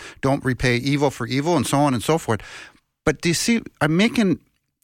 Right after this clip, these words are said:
an argument that these are no longer commands. They are no longer the laws of God. They're still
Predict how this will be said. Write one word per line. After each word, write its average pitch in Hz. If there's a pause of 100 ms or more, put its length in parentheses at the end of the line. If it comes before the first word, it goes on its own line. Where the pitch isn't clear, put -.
(120)
an 123
argument 151
that 110
these 143
are 131
no 117
longer 175
commands. 117
They 110
are 110
no 131
longer 156
the 113
laws 120
of 107
God. 143
They're 160
still 247